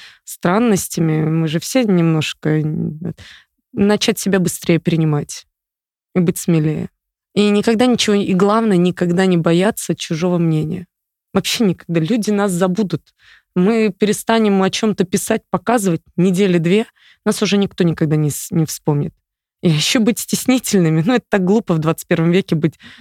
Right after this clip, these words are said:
стеснительными, стесняться себя. Нам всем друг на друга без разницы. И не надо себя никогда стесняться, и только принимать, и быть смелой.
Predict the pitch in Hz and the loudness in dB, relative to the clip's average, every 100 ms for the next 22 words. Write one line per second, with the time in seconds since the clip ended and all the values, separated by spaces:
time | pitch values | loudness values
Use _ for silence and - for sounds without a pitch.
0 | - - - 170 - 202 - 170 165 160 | -20 -8 -6 -2 0 -2 0 0 2 0
1 | 160 - - 180 - 165 - 165 147 139 | -2 -8 -2 -2 0 -4 -2 -2 0 -2
2 | 156 _ _ - 196 190 - 269 220 180 | -6 _ _ -2 -2 -2 -2 0 0 0
3 | - 165 180 175 151 147 156 139 151 147 | -2 -2 0 0 -2 -2 0 -2 -4 -8
4 | - 170 170 165 151 - 165 160 151 160 | -4 0 0 0 -2 -6 -2 -2 0 0
5 | 151 - - 175 170 - - 151 190 180 | -2 -4 -6 -2 -2 -4 -6 -4 -2 -2
6 | - - 165 165 202 - - 156 170 - | -4 -2 0 2 0 -2 -8 -4 -4 -2
7 | 170 156 156 165 | -2 -2 -4 -8